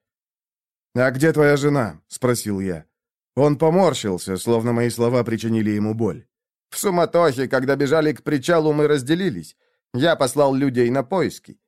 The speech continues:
«Будет нетрудно отыскать женщину вроде неё. Не расстраивайся, я уверен, что вы воссоединитесь». «Расстраиваться?» — проревел Джаус и разразился бурным смехом.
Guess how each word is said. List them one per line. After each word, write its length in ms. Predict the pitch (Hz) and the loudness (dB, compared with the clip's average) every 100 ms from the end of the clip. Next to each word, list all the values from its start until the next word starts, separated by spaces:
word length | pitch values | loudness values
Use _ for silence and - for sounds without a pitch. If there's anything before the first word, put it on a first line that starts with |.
| _ _ _ _ _ _ - | _ _ _ _ _ _ -4
«Будет 440 | 135 175 170 165 | 2 4 4 4
нетрудно 560 | 170 165 170 151 123 120 | 2 2 2 2 2 2
отыскать 460 | 120 113 117 113 | 0 -2 0 0
женщину 540 | 95 127 127 117 117 113 | 0 0 0 0 0 0
вроде 320 | 107 110 101 | 0 -2 -2
неё. 400 | 101 92 87 78 _ _ _ _ | -4 -4 -8 -10 _ _ _ _
Не 120 | 147 | 2
расстраивайся, 920 | 151 139 - 151 151 120 101 80 - | 2 0 -2 2 2 2 0 -6 -8
я 340 | 80 78 139 156 | -8 -2 2 2
уверен, 420 | 156 160 156 143 | 4 2 2 0
что 180 | 98 139 | -2 -2
вы 140 | 135 | 0
воссоединитесь». 1080 | 127 120 - 123 120 117 82 - 69 - _ _ _ _ _ | -2 -4 -2 0 0 -2 -4 -12 -18 -20 _ _ _ _ _
«Расстраиваться?» — 1160 | 131 180 151 - 156 214 294 269 123 - 87 - _ _ _ | 0 0 -2 -2 0 2 2 0 -2 -4 -4 -6 _ _ _
проревел 500 | 151 147 143 131 127 | 0 2 2 2 0
Джаус 440 | 110 139 156 156 | 0 2 4 2
и 40 | 127 | 0
разразился 680 | 131 123 127 127 127 123 | 0 0 0 0 0 -2
бурным 380 | 123 123 107 110 | -2 0 0 -4
смехом. 520 | 107 123 80 - 65 | -2 -4 -4 -10 -20